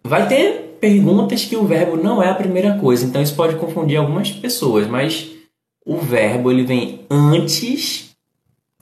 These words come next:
do sujeito, se for uma pergunta, tá bom? O "Welcome, ten more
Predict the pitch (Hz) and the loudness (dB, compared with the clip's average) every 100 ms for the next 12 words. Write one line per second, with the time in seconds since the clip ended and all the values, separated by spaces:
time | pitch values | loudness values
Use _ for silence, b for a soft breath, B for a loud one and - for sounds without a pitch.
0 | _ - 120 131 143 - 226 202 139 113 | _ -8 0 2 2 -2 -2 0 2 2
1 | 98 - - - 135 - 143 151 170 - | 0 -4 -12 -12 -10 -2 0 0 -2 -4
2 | 165 165 110 110 113 - - 87 107 - | -8 -4 -4 -4 -6 -10 -12 -6 -2 -2
3 | - - B B B B _ 139 147 143 | -2 -8 B B B B _ 0 2 4
4 | 113 - - - - _ - 170 311 302 | 2 0 -6 -18 -20 _ -2 2 4 4
5 | 294 294 240 - 202 233 214 190 180 196 | 2 4 2 2 2 2 4 4 4 4
6 | 214 247 - | 2 0 -6